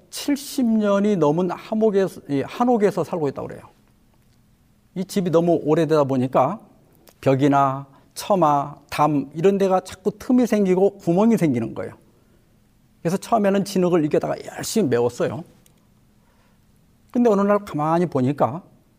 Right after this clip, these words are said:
그 구멍으로 온갖 생명체가 오가고 있는 거예요. 벌레도 드나들고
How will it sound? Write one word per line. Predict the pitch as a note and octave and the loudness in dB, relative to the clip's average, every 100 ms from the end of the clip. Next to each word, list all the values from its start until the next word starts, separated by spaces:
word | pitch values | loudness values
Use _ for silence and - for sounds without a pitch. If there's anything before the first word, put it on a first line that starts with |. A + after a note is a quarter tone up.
| _ _ _ _ _ _ _ _ _ | _ _ _ _ _ _ _ _ _
그 | - A#3+ B3 | 0 0 0
구멍으로 | E3 F#3 F#3+ G3+ A3+ - | -2 0 0 2 2 2
온갖 | C#3+ D#3 G3 B3 C4 C4 B3+ B3+ C4 | 0 4 4 4 4 4 4 2 0
생명체가 | - - - B3+ A#3+ B3 A#3+ - A3+ G#3 G#3 G3 - | -12 -14 -2 2 4 2 0 -4 -4 0 0 0 -2
오가고 | D3 F#3 E3+ D3+ | 0 2 2 2
있는 | A2+ A2 | 0 -4
거예요. | G#2+ G#2 - _ _ _ _ _ _ _ _ _ - | -10 -16 -20 _ _ _ _ _ _ _ _ _ -4
벌레도 | B2+ C3+ C3 C3 | 0 2 0 -2
드나들고 | B2+ B2 C3 B2 B2+ B2+ B2+ C3+ - | -2 -4 -4 -4 0 0 0 -6 -18